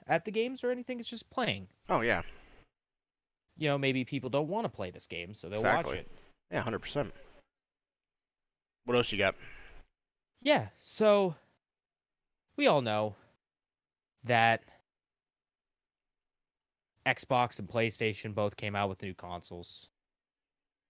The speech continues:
Speaker 1: But what people have been sleeping on is the next new console.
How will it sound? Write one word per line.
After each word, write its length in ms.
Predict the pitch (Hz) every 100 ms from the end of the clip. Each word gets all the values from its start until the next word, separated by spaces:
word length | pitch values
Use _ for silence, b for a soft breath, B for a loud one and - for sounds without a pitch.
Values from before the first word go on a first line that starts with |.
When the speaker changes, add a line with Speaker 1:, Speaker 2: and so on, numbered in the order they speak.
| _ _ _ _ _ _ _
Speaker 1:
But 460 | 131 190 139 - - - _ _ _ _ _ _ _ _ _
what 180 | 131 123
people 400 | - 202 214 196
have 160 | 156 127
been 140 | 113
sleeping 600 | - - 214 226 151 113
on 320 | 98 87 82 - _ _ _ _ _ _ _ _ _ _ -
is 180 | 123 107
the 120 | 113
next 440 | 113 135 - -
new 160 | 113 95
console. 600 | - 92 - - - -